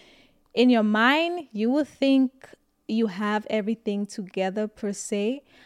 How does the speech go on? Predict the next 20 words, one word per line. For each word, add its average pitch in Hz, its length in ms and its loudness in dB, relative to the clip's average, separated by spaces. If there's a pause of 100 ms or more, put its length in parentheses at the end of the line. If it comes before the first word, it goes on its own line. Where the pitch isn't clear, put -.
(160)
but 190 160 -2
then 202 220 0
when 196 200 0
you 294 140 0
actually 233 540 0
start 226 640 -4
your 202 160 0
business, 214 600 -2
when 208 140 0
you 240 140 4
actually 233 420 -2
start 208 580 -4
whatever 196 380 -2
it 214 140 -4
is 202 240 -2
that 190 240 -6
you 196 100 -2
want 190 240 -4
to 196 100 -6
do, 214 300 -2